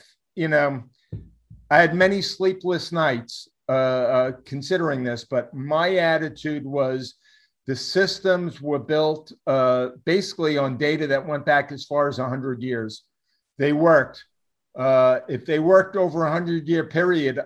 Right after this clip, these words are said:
I wasn't gonna change it because markets stopped trending for two, three, four years.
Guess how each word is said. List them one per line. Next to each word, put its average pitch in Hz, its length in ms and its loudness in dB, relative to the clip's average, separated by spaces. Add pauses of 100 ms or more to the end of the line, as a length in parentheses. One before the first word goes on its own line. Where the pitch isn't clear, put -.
I 131 100 0
wasn't 170 480 -2
gonna 156 240 -6
change 185 360 -6
it 143 160 -8
because 135 360 -10
markets 143 400 -6
stopped 139 300 -4
trending 160 420 -8
for 123 80 -14
two, 135 340 -10
three, 131 300 -10
four 123 300 -8
years. 123 480 -6